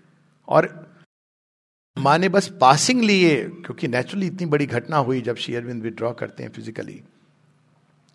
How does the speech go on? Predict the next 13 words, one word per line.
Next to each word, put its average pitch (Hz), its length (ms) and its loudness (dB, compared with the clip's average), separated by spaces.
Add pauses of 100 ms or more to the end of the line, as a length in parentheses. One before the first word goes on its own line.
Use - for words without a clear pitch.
(800)
तो 143 140 0
disciples 127 720 -2
ने 123 100 -6
लिखा, 120 640 -6 (1000)
कारण 127 340 0
पूछा, 131 360 -10
माँ 117 200 -6
ने 135 120 -6
केवल 127 320 -6
एक 127 220 -4
line 120 420 -6
लिखी 110 260 -12
थी, - 320 -18